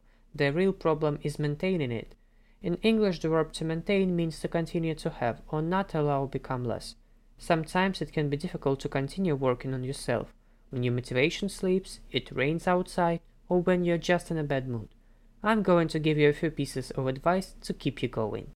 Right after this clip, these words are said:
First of all, you need to set a goal that you want to achieve. Whether you want to lose weight,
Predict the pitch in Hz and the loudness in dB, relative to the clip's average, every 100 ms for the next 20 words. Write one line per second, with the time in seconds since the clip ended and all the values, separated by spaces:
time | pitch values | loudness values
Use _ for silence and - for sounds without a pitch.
0 | _ _ _ - 208 226 - 214 214 214 | _ _ _ 0 4 4 4 2 4 4
1 | - 160 160 160 175 175 165 - 156 147 | 2 0 0 2 0 -2 -4 -2 -2 2
2 | 147 147 139 - 143 139 143 143 - 131 | 2 2 0 -2 -4 -2 -2 -2 -4 -4
3 | - - - - _ _ _ - 214 202 | -6 -8 -10 -16 _ _ _ -2 2 4
4 | 190 175 170 165 160 151 147 135 127 123 | 4 2 0 -2 0 0 0 0 0 0
5 | - | -2